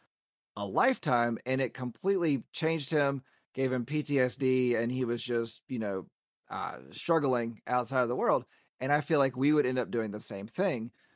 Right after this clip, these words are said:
So, no, I'm, I'm gonna go back. I don't, I don't wanna go in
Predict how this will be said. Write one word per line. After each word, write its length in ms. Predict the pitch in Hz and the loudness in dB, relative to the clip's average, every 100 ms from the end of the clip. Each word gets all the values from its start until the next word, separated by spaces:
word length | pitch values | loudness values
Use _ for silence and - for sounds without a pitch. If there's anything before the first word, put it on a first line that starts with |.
| _ | _
So, 420 | - 156 143 135 - _ _ _ _ _ _ _ _ _ _ | -6 0 2 0 -4 _ _ _ _ _ _ _ _ _ _
no, 260 | 147 147 180 | -4 2 2
I'm, 260 | 147 151 | 4 4
I'm 160 | 180 156 | 2 0
gonna 140 | 185 | 0
go 180 | 156 160 | 2 0
back. 340 | 131 143 143 - | 2 2 2 0
I 60 | 139 | -2
don't, 200 | 165 - | -2 -2
I 100 | 139 | 0
don't 140 | 170 | 2
wanna 160 | 151 165 | 2 2
go 200 | 143 139 | 2 2
in 360 | 139 131 127 | 2 0 -4